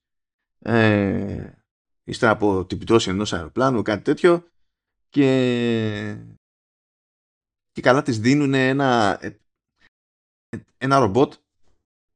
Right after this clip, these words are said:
που είναι από την εταιρεία του, του συζύγου της. Και είναι και καλά για συμπαράσταση, να μην είναι στη μοναξιά και κάτι, και κάτι τέτοια.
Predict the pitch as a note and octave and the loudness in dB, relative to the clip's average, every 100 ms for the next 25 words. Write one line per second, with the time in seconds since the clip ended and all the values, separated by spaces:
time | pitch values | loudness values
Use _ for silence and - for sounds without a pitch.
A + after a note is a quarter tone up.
0 | _ _ C3 C3+ D3 D#3+ - C#3 C#3 C3+ | _ _ -2 0 2 0 -2 -2 0 0
1 | B2 C3+ D#3+ D#3 D#3 D3+ D3 D3 C#3+ C#3+ | 2 4 2 2 2 2 2 0 -2 -4
2 | C#3 C3+ D#3 A2+ G2 F2+ - _ _ _ | -8 2 4 4 2 -10 -16 _ _ _
3 | _ - C#3 C#3 C3+ C#3 F3 G3 F3+ F3 | _ -2 0 2 2 0 0 -2 -2 -2
4 | E3+ F#3+ F3 D#3 D#3+ E3 G2 - E2 E2+ | -2 -2 -2 2 4 4 0 -8 -14 -14
5 | F2+ F#2+ A2 A2 A2 A2 A#2 C3+ C3+ C3 | -10 -2 0 0 -2 -4 -4 -2 0 2
6 | A#2 A#2 B2 - - E3+ C3+ A#2+ A2 G2+ | 2 0 -2 -8 -14 -8 -2 2 2 2
7 | C3 C3+ B2 G#2+ B2 A#2+ G#2+ G2 G2 G2 | 0 0 0 0 0 0 0 0 -2 -4
8 | G2+ - B2+ A2+ C3+ C#3 A3+ | -8 -2 0 0 0 2 0